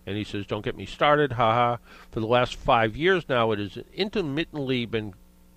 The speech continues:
turning on a check engine light for a code P O one oh six. There were never any performance issues other than some odd transmission downshifting, usually when coming to a downhill stop.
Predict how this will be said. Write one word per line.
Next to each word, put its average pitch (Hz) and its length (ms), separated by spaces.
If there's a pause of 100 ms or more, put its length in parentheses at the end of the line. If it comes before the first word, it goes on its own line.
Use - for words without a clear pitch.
(360)
turning 139 280
on 120 120
a 107 60
check - 280
engine 131 260
light 117 280
for 110 180
a 101 40
code 123 440 (460)
P 202 240
O 143 120
one 127 320
oh 113 120
six. - 640 (420)
There 117 180
were 127 120
never 156 260
any 143 140
performance 139 520
issues 123 320
other 120 200
than 110 100
some 107 140
odd 107 240
transmission 120 500
downshifting, 120 720 (300)
usually 139 500
when 113 160
coming 110 280
to 101 220
a 98 60 (280)
downhill 107 520
stop. 123 500